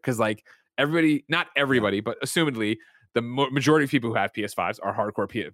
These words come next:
Speaker 1: Pl-, PlayStation fans who would be like, at le-, the, the audience for a hardcore PlayStation device.
Speaker 2: Mm-hmm.
Speaker 1: I
Speaker 2: Well,
Speaker 1: don't know.
Speaker 2: and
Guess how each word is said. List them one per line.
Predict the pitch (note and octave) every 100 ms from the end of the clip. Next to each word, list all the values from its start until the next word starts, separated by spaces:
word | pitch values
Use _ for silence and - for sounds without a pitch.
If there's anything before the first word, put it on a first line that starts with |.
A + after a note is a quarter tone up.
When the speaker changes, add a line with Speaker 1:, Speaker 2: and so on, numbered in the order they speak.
| -
Speaker 1:
Pl-, | A#2+
PlayStation | - G#2+ - F#2 G2+
fans | F#2+ F#2+ A2
who | A#2+
would | A2+
be | G#2
like, | A2 G#2+ - D3
at | A2 A2+
le-, | G#2
the, | A2+ A2+ A#2+ C3 A#2
the | A#2+ C#3
audience | G2+ C3 C#3 C3
for | D#3+ F#3
a | B2+
hardcore | B2+ B2+ C#3+
PlayStation | C3 C3 C#3 A#2+
device. | F#2+ B2 F#2 - _ _ _ _
Speaker 2:
Mm-hmm. | G#2+ G#2+ A#2 A#2+ - -
Speaker 1:
I | - E3+
Speaker 2:
Well, | F#3+
Speaker 1:
don't |
know. | G3
Speaker 2:
and | A#3+